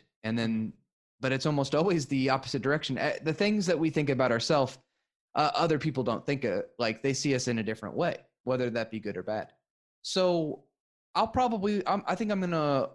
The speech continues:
Speaker 1: let you take it from here with your thoughts, but I definitely think that the name is more significant, even more so than the lyrics,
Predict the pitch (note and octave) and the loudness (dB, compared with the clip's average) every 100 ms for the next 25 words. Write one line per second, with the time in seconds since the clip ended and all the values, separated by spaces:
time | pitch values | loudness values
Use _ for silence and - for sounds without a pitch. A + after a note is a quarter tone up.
0 | C3 D3 C#3+ D#3 E3+ D3+ D#3 - C3 C3 | -2 -2 0 0 0 2 0 0 -2 0
1 | C#3+ C#3+ B2+ B2 C#3 D#3 F3+ G3 G3+ - | 2 2 0 2 0 2 2 2 -2 -10
2 | _ - C3+ C3+ B2+ C3+ C#3+ E3 F#3 G3 | _ 0 2 2 2 0 2 2 2 2
3 | F#3+ F3 - D3 D3 C#3 C3 B2 - B2 | 2 0 0 0 0 2 2 2 0 -2
4 | C3+ C3+ C#3+ D#3 D#3 A2 B2+ B2 C#3+ E3+ | 0 2 2 2 0 -2 -2 0 0 0
5 | - D3 D3+ D3+ C#3 D3 C#3 C3 - _ | 0 -2 -2 -4 -2 0 0 -2 -8 _
6 | F3+ A3+ A#3 F#3+ F#3+ - F3+ D#3 D3 A#2 | -2 0 2 2 2 2 0 2 0 0
7 | A2+ C#3+ G#2 - - - | 0 2 0 -2 -8 -10